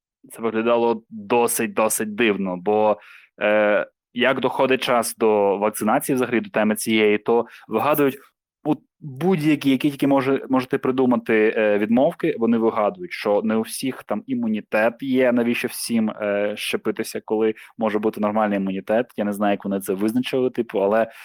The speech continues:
ну, як я вже повторював, аргумент тут такий, що або краще боротися з, краще ж боротися з наслідками вакцинації, ніж з наслідками, е,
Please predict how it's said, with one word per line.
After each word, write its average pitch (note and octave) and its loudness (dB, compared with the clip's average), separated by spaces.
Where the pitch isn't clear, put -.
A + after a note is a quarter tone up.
ну, A2 0
як A2+ 0
я B2 0
вже A2 -2
повторював, B2+ 2
аргумент A#2+ 2
тут G#2 -2
такий, A#2+ 0
що A2+ 0
або A#2+ 2
краще B2 0
боротися A#2 -2
з, G#2 -12
краще B2+ -2
ж A#2+ -2
боротися A#2+ 0
з A2 0
наслідками A2+ -2
вакцинації, B2 -4
ніж A2 2
з G#2 -4
наслідками, B2 0
е, G#2+ 2